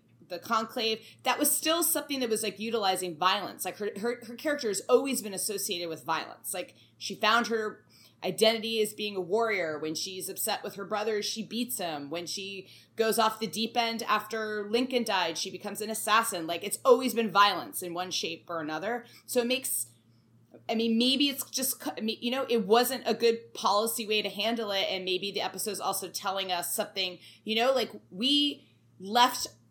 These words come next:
season four with her saying, "I don't think I'm up to this." And, you know, maybe in some ways she was, and in other ways she was, she wasn't.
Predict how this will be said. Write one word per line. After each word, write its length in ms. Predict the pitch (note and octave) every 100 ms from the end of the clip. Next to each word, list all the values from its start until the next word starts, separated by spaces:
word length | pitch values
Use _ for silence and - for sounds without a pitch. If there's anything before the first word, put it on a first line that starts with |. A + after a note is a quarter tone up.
| - -
season 540 | - B3+ B3 B3 G#3+ -
four 340 | G#3+ A3+ B3+
with 200 | A#3+ A3
her 180 | - A3+
saying, 400 | A#3 - A3+ G#3+ -
"I 100 | G#3+
don't 140 | G#3+
think 160 | A3+ G#3
I'm 100 | F#3
up 200 | A#3 - -
to 100 | E3+
this." 560 | F#2+ - - - - - _ _ _ -
And, 220 | G#3 A3
you 60 |
know, 100 | C4+
maybe 480 | A#3 A3 B3 C4 B3+
in 80 | A#3+
some 220 | - B3
ways 180 | A#3+ A#3+
she 160 | - G#3+
was, 340 | A3 C4 A3+
and 80 | A3+
in 200 | G3+ G3
other 240 | G3+ G#3
ways 240 | G3+ G3 G3
she 160 | G3
was, 180 | E3+ -
she 200 | - F#3
wasn't. 340 | D#3+ D3 C#2